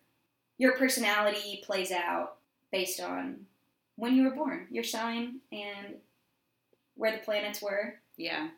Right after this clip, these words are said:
Speaker 1: What house they were in.
Speaker 2: Do you know why it's, like, the brightest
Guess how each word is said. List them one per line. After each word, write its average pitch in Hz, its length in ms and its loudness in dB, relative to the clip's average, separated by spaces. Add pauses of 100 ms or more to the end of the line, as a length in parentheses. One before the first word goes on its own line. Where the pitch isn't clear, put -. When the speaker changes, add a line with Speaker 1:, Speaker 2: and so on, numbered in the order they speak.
(340)
Speaker 1:
What 208 160 0
house 196 320 0
they 196 120 -4
were 202 160 -2
in. 214 300 -10 (220)
Speaker 2:
Do 254 100 8
you 285 80 12
know 330 280 12
why 175 500 4
it's, 220 280 -2
like, 269 200 0
the 285 60 0
brightest 285 680 0